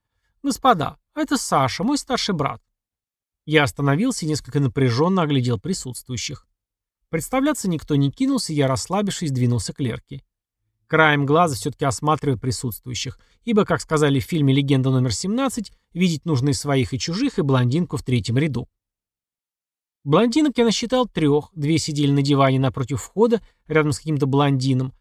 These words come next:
одна вместе с двумя брюнетками или шатенками не разобрал, на другом диване ближе к роялю. Из своих здесь находились только Лерка с Татьяной. А вот все остальные присутствующие были для меня пока ещё чужие.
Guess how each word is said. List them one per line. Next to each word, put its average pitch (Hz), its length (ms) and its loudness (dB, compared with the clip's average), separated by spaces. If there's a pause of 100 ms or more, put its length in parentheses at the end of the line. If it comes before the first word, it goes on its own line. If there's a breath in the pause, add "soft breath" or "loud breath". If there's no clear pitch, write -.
(160)
одна 233 320 0
вместе 254 300 0
с 143 40 -6
двумя 151 260 2
брюнетками 190 580 0
или 156 160 -2
шатенками 165 580 -2
не 143 120 2
разобрал, 143 500 0 (240)
на 151 80 -2
другом 156 280 2
диване 214 380 2
ближе 156 260 -2
к - 80 -14
роялю. 131 500 0 (580)
Из 147 200 -2
своих 143 380 0
здесь 131 240 -2
находились 143 460 -2
только 143 260 -2
Лерка 147 320 0
с - 80 -12
Татьяной. 127 640 -6 (440)
А 147 80 0
вот 185 140 2
все 226 140 -2
остальные 247 420 -2
присутствующие 226 680 -4
были 233 180 0
для 214 140 0
меня 202 200 2
пока 123 320 -2
ещё 123 260 -2
чужие. 123 520 -4